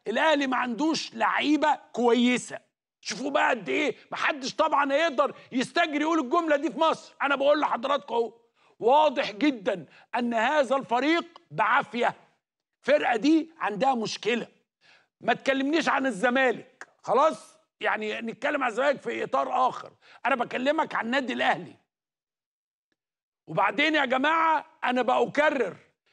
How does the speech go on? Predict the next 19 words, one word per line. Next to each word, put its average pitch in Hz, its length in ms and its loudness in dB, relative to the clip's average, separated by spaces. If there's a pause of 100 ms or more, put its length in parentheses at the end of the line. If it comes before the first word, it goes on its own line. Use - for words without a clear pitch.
(200)
انه 226 200 -2
النادي 285 340 -2
الاهلي 302 340 2
ده 285 140 0
نادي 311 260 0
محظوظ. 233 640 -2
ليه؟ 262 540 0 (260)
لانه 240 280 0
لو 254 160 4
ما 247 120 0
كانش 330 380 -2
محظوظ 269 680 0 (240)
كان 262 160 0
اتغلب 277 380 2
ستة - 380 -2
او 254 100 0
سبعة - 320 0
اليوم 247 300 0
ده، - 180 -12